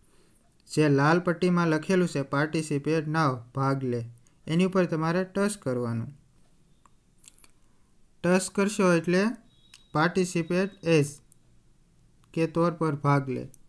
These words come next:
બરોબર? એમાં તમારે સ્ટુડન્ટ સેલ્ફ પાર્ટિસિપેટ, log in to participate, બરોબર? સ્ટુડન્ટ,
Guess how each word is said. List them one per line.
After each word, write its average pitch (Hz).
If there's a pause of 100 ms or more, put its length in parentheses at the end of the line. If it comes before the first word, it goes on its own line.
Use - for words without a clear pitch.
(120)
બરોબર? 175 (2250)
એમાં 175
તમારે 180 (1700)
સ્ટુડન્ટ 185
સેલ્ફ 175
પાર્ટિસિપેટ, 151 (1500)
log 147
in 170
to 160
participate, 160
બરોબર? 143
સ્ટુડન્ટ, 175